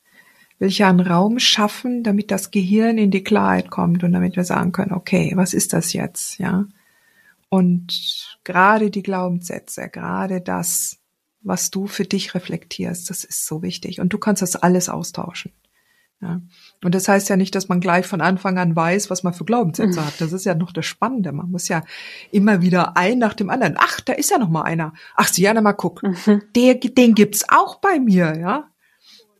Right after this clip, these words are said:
Speaker 1: Und, ähm, ich find das eigentlich ganz spannend. Also ich hab da jetzt so die Haltung und sag so, „Ach,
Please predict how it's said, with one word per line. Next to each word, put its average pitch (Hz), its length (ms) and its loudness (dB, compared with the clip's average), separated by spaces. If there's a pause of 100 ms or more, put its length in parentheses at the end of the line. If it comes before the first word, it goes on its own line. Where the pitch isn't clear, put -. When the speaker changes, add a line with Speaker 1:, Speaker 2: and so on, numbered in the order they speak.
(140)
Speaker 1:
Und, 196 600 6
ähm, 175 560 0 (600)
ich - 140 -6
find 170 220 -4
das 226 180 -2
eigentlich 208 360 -4
ganz 208 200 -4
spannend. - 640 -2 (160)
Also 170 180 -6
ich 180 100 -4
hab 196 120 -4
da 208 80 2
jetzt 196 180 -2
so 220 80 -2
die 208 140 0
Haltung 208 400 2
und 240 140 -8
sag 226 180 -2
so, 220 220 -6 (640)
„Ach, - 460 -2